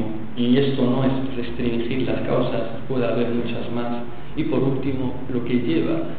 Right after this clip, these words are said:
a la gente a caer en los extremismos es que primero tienen una creencia de hace muchos años atrás,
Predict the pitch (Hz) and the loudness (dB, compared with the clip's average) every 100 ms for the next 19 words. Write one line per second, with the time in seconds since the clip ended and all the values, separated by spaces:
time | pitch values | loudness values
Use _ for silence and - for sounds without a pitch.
0 | 117 120 113 131 127 117 113 117 120 110 | -2 -2 0 -2 -2 -2 -2 0 0 0
1 | 107 113 110 - 110 123 127 139 139 - | -2 -4 -4 -4 -4 -4 -2 -4 -4 -4
2 | - - - - 127 127 127 - 101 98 | -4 -4 -4 -2 -2 -2 -2 -4 -4 -4
3 | - - - - - - - - - 135 | -4 -4 -4 -4 -4 -4 -4 -6 -4 -2
4 | 139 135 139 147 117 - 156 147 131 143 | 0 2 2 2 0 0 0 0 2 2
5 | 147 - 131 127 127 - 123 120 - - | 0 0 2 2 2 2 2 0 0 -2
6 | 120 123 123 143 120 123 139 135 123 135 | -4 -2 0 0 0 0 -2 -2 -2 -2
7 | 127 117 120 110 123 - | 0 0 -2 -2 -2 0